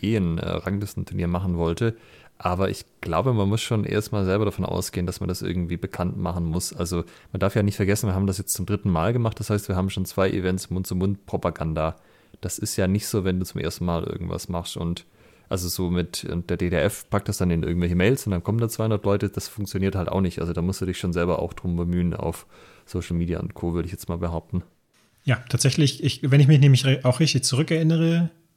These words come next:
Speaker 2: unser erstes Turnier war, glaub ich, nicht voll,
Speaker 1: Nee.
Speaker 2: wenn ich mich korrekt erinnere.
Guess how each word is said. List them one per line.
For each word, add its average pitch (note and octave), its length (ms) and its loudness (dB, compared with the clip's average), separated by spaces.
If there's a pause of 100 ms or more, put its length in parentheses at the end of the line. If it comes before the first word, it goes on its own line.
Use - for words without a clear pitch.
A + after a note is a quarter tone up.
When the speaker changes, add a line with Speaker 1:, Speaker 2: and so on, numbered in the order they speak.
Speaker 2:
unser B2 160 0
erstes - 340 2
Turnier D#3 220 6
war, F3+ 100 4
glaub A2 160 0
ich, - 100 -8
nicht - 280 2
voll, C#3+ 320 -2
Speaker 1:
Nee. G2 120 2 (600)
Speaker 2:
wenn G#2+ 100 -4
ich G#2 80 -4
mich - 260 -4
korrekt A2+ 300 -2
erinnere. G#2 280 -6